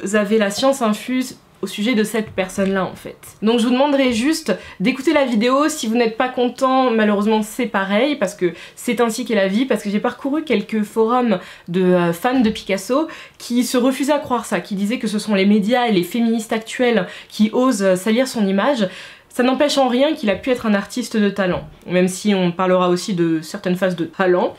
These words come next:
Mais il faut aussi ouvrir les yeux sur une réalité, et j'espère que vous aurez, euh, l'intelligence ainsi que la clairvoyance par rapport à ça. On peut être un artiste de talent et être une ordure en tant qu'être humain, l'un n'empêche pas l'autre. Mais comme je l'ai déjà dit plusieurs fois sur ma chaîne,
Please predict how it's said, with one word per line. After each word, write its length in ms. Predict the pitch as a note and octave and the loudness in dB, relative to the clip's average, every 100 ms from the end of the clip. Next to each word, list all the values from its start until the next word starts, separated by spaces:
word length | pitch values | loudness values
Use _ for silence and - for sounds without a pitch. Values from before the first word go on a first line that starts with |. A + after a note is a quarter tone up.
| - | 0
Mais 520 | G#3+ A#3 A#3+ D#4+ F4+ - - | 2 4 2 0 -2 -8 -6
il 120 | A3 | -4
faut 160 | - | 0
aussi 220 | D#4 D4+ D#4 | 0 2 2
ouvrir 180 | C4+ | 2
les 180 | A#3 A3 | 2 2
yeux 80 | A#3+ | 0
sur 200 | B3+ G#3 | -2 -2
une 60 | G3 | -2
réalité, 600 | G3 F#3 F#3 G3+ A3+ C4+ - - | 0 -2 -2 -2 -4 -6 -14 -4
et 80 | G3+ | 0
j'espère 520 | A3 A3 - C4 C4+ | 0 0 0 0 -2
que 100 | A3+ | -2
vous 440 | G3+ F#3+ G3+ F#3+ | -2 -2 -2 0
aurez, 380 | G3+ G3 G#3+ G#3+ | 0 0 2 2
euh, 380 | G3+ F3+ F3+ F3 - | 4 4 2 0 -4
l'intelligence 960 | G3 G#3+ C4 C#4 B3+ A#3 B3 - - - - - - | -2 0 2 2 0 0 -2 -2 -8 -12 -20 -20 -6
ainsi 240 | F#3+ F#3 | -4 -4
que 100 | G#3+ | -2
la 140 | G3+ F3+ | 0 -2
clairvoyance 580 | G#3+ B3+ A#3 A3 A#3 | -2 -2 0 0 0
par 160 | A#3 G3+ | -2 -2
rapport 260 | G3 F#3+ F3+ | -2 -2 -6
à 80 | |
ça. 220 | F3 - - - - _ F#3+ | -6 -12 -18 -20 -20 _ -4
On 60 | |
peut 180 | F#3 C#4 | 0 2
être 220 | C#4 C4 | 2 2
un 80 | G3+ | -2
artiste 320 | F#3 - B3 | -2 -4 -4
de 100 | G3+ | -2
talent 340 | G3+ G3+ G3+ A3 | 0 0 2 2
et 60 | |
être 200 | G#3 - | 0 -2
une 80 | F#3+ | -4
ordure 260 | F#3 F3+ G3+ | -2 -2 -4
en 80 | |
tant 160 | F#3+ F#3 | -2 -4
qu'être 220 | F#3 F3+ | -6 -6
humain, 220 | E3 E3 A3+ - - | -6 -6 -6 -12 -6
l'un 380 | F#3+ G3+ G3+ B3+ | 0 4 4 4
n'empêche 340 | C#4 A3+ G#3+ | 2 2 -2
pas 120 | - F#3+ | 0 -2
l'autre. 320 | D#3+ - - | -2 -6 -8
Mais 420 | G3 F#3+ F#3 F3+ F3+ | -2 2 4 2 0
comme 240 | A#3 A3+ | 0 2
je 100 | G#3 | 2
l'ai 300 | G3+ G3 F#3+ | 4 4 4
déjà 220 | F3+ F#3+ | 2 2
dit 80 | F#3 | 0
plusieurs 180 | G#3 G#3+ | 0 -2
fois 100 | A#3+ | -2
sur 120 | A#3+ | -4
ma 100 | G3+ | -4
chaîne, 320 | F#3 A3+ A3+ | -2 -2 -2